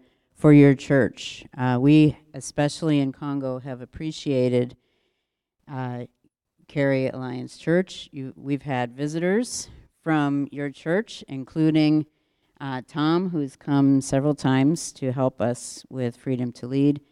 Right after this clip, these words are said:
and Danny and Heidi came, and, uh, you actually saw them in one of those pictures. But, uh,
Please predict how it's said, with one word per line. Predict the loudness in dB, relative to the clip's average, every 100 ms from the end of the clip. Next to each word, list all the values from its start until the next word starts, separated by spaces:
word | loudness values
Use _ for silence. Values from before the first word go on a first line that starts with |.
| _ _ _ _ -2
and | 2 4 4 2 2
Danny | 0 0 2 0
and | -2
Heidi | 0 2 4 4 4 0 _
came, | 2 6 8 8 6 2 _ _ _ _ _
and, | -6 -2 0 0 -2 -4 -8 -20 _ -16
uh, | -12 -10 -10 -12 _ _
you | -12 -4
actually | -4 -4 -12 -12 -10 -12 -16
saw | -14 -6 -4
them | -4 -6
in | -4
one | -2 -2
of | -4
those | -8 -8
pictures. | -10 -10 -10 -12 -14 _ _ _ _ _ _ _ _ _
But, | 4 4 4 -2 -20 _ _ -6
uh, | -2 0 2 0